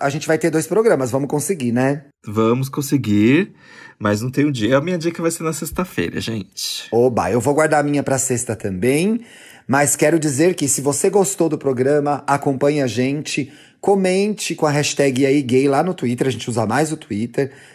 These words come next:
Speaker 1: Tem um grupo no Face que a gente não entra muito, que foi criado lá. Tem o Instagram
Speaker 2: Foi?
Speaker 1: também. Tem, não criaram, criaram um grupo no Face do E aí Gay, Bi, já falei
Speaker 2: Nossa,
Speaker 1: no ar
Speaker 2: não tô
Speaker 1: isso.
Speaker 2: nem,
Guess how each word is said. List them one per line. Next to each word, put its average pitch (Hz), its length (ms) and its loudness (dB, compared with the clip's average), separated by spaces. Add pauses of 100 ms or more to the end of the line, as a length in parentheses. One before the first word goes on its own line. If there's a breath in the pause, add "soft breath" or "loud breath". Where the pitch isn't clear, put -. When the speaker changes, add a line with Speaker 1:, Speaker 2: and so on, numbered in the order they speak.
Speaker 1:
Tem 220 180 4
um 208 100 4
grupo 160 260 4
no 135 100 -2
Face 180 400 2
que 160 80 -2
a 143 40 0
gente 131 220 -8
não 127 80 -2
entra 120 220 -4
muito, 175 540 -2
que - 80 -12
foi 135 120 0
criado 113 460 -2
lá. 151 400 -2 (320 loud breath)
Tem 175 180 2
o 156 80 0
Instagram 131 360 2
Speaker 2:
Foi? 123 180 6
Speaker 1:
também. 139 680 0 (160)
Tem, 220 200 2
não 190 100 2
criaram, 220 380 2
criaram 135 360 2
um 190 40 -2
grupo 247 320 -2
no 320 80 -2
Face 302 320 0
do 214 80 2
E 196 60 6
aí 175 120 4
Gay, 147 240 0
Bi, - 140 0
já 123 120 -2
falei 135 220 4
Speaker 2:
Nossa, 240 200 2
Speaker 1:
no - 40 2
ar 123 80 2
Speaker 2:
não 127 100 0
tô 156 120 2
Speaker 1:
isso. 139 80 0
Speaker 2:
nem, 143 160 -4